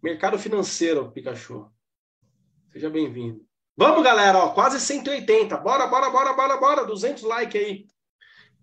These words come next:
Show de bola, Gabriel. Gabriel, deixa eu te falar, que você tá curtindo a mentoria, cara, o que a gente fala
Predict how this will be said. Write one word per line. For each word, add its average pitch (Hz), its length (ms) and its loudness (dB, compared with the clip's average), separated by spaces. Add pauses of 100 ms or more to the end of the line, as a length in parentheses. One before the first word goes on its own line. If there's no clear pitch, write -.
(220)
Show 196 200 -6
de 202 80 -10
bola, 156 280 -2
Gabriel. 147 400 -4 (200)
Gabriel, 240 280 2
deixa - 200 -2
eu - 40 -18
te - 120 -20
falar, 208 320 0
que - 60 -12
você - 120 -2
tá 320 160 -2
curtindo 208 420 -2
a 185 60 0
mentoria, 175 560 -2
cara, 147 240 -2
o - 20 -10
que 156 80 -6
a 160 40 -2
gente 170 180 -6
fala 180 400 -4